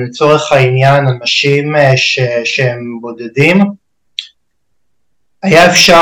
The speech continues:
אולי, אה, ליצור איזושהי, אה, סתם, אני, אני מדבר על איזשהו עולם, עולם אידיאלי שהוא לא קיים, ליצור איזשהו מין מעגל,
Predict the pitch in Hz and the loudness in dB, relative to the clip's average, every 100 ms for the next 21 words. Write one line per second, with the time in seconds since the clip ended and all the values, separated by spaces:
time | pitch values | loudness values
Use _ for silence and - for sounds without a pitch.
0 | 165 160 156 156 160 165 156 139 139 131 | 6 4 4 4 4 4 2 -2 -4 -6
1 | 131 - 160 160 156 143 135 151 - 156 | -4 2 4 4 4 2 0 -2 -2 0
2 | 131 127 123 123 123 120 120 120 117 120 | 2 2 0 0 0 2 2 2 0 -4
3 | 117 - _ _ _ _ _ _ _ _ | -10 -16 _ _ _ _ _ _ _ _
4 | _ - - - 190 170 156 165 156 151 | _ -14 -4 2 4 4 2 2 2 2
5 | 151 175 196 190 160 180 - - 147 143 | 4 6 6 4 2 -2 -2 -2 0 2
6 | 139 139 135 143 151 156 143 147 160 135 | 2 2 2 2 2 0 2 2 0 0
7 | 135 143 151 170 165 160 147 131 139 135 | 2 4 4 2 0 -2 -2 0 0 2
8 | 135 135 165 165 127 165 160 160 147 - | 2 4 2 2 -2 -2 0 0 -2 -2
9 | 151 139 135 127 123 120 123 143 165 | 0 2 2 2 0 0 2 4 6